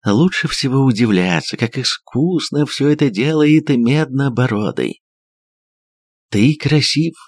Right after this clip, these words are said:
и тебе может быть опасной Попея, если влюбится в тебя. Но она слишком опытна в этом. Достаточно узнала любовь, будучи два раза замужем.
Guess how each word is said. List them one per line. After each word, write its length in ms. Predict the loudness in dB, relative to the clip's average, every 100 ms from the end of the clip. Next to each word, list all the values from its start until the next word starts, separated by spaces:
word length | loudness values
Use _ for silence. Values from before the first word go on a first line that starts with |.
| _ _ _ _ _
и 180 | 0 0
тебе 460 | 2 0 2 2
может 340 | 2 0 0 0
быть 280 | 0 0 -4
опасной 600 | -2 -4 -4 -2 -2 0
Попея, 720 | 0 0 -2 -2 -4 -8 -12 _ _ _
если 380 | 0 0 2 0
влюбится 500 | 2 2 2 0 -2
в 60 | -4
тебя. 320 | -6 -8 -10 _ _ _ _ _ _ _ _ -2
Но 160 | 2 4
она 260 | 4 2
слишком 580 | 2 0 0 0 0 -2 _
опытна 520 | -2 0 -2 -4 -4
в 40 | -4
этом. 320 | -4 -6 -8 _ _ _ _ _ _ -4
Достаточно 640 | 0 0 0 -2 0 0
узнала 360 | 0 0 0 2
любовь, 560 | 0 -2 -4 -6 -6 -10 _
будучи 440 | -4 0 2 0 0
два 240 | 0 0
раза 260 | -2 -4 -6
замужем. 560 | -6 -6 -6 -6 -8